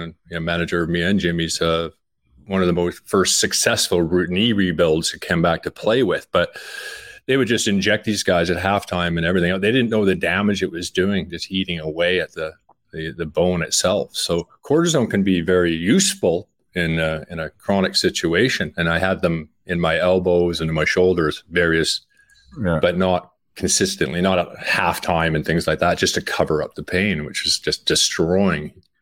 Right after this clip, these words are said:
Speaker 1: uh, these guys.
Speaker 2: Yeah, I had it before games as well sometimes.
Speaker 1: Hmm.
Speaker 2: I had it in my ribs, my knees, or my, uh, my big toes, I broke them, and then,
Speaker 1: Mm-hmm.
Speaker 2: uh, in my ankle.
Speaker 1: Yeah, see, ribs is a one because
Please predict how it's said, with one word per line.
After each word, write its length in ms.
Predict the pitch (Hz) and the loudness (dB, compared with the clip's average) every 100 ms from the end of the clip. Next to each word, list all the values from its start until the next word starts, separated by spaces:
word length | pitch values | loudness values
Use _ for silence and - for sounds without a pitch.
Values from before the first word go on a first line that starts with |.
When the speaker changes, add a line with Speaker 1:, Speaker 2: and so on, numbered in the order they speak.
| _ _ _ | _ _ _
Speaker 1:
uh, 60 | 80 | -4
these 200 | 80 80 | -2 0
guys. 380 | 78 76 67 - _ - | 0 -2 -4 -14 _ -2
Speaker 2:
Yeah, 320 | 95 87 87 - | 2 2 -2 -2
I 120 | 127 | 0
had 160 | 120 98 | 2 0
it 80 | |
before 320 | 87 - 98 90 | -2 -2 0 2
games 260 | 92 95 | 2 2
as 80 | 90 | 2
well 160 | 92 95 | 2 2
sometimes. 680 | - 92 92 90 90 - - _ _ _ _ _ _ | 0 -2 -2 -2 -4 -8 -12 _ _ _ _ _ _
Speaker 1:
Hmm. 180 | 95 90 | -6 0
Speaker 2:
I 60 | 92 | 2
had 80 | 92 | 2
it 40 | |
in 100 | 90 | 2
my 100 | 90 | 2
ribs, 680 | 85 95 90 92 - - _ _ _ _ - | 4 2 2 0 -4 -4 _ _ _ _ -4
my 60 | 90 | 0
knees, 480 | 92 92 92 110 - | 2 2 0 -4 -2
or 160 | 92 | 0
my, 300 | 90 87 85 | 0 0 2
uh, 340 | 82 82 82 82 - | 2 2 0 -4 -8
my 100 | - | -4
big 280 | 78 87 90 | -2 0 0
toes, 320 | - 95 104 | 0 2 2
I 60 | 92 | 0
broke 320 | 78 92 90 | 0 0 0
them, 260 | 101 101 - _ _ _ _ _ | -2 -4 -8 _ _ _ _ _
and 180 | 95 87 | -2 2
then, 360 | 87 87 98 82 | 2 2 2 0
Speaker 1:
Mm-hmm. 120 | 82 | 0
Speaker 2:
uh, 100 | 82 - | -2 0
in 80 | 90 | 0
my 140 | 85 | 2
ankle. 340 | 87 92 87 82 - - _ _ _ _ - | 2 0 -2 -4 -10 -20 _ _ _ _ -2
Speaker 1:
Yeah, 260 | 101 98 | 2 2
see, 200 | 87 127 | 2 2
ribs 300 | 110 135 143 139 | 2 2 0 0
is 120 | 120 | 2
a 80 | 104 | 4
one 240 | 107 104 | 4 2
because 800 | 92 104 98 107 104 92 - | 2 2 2 2 2 0 -4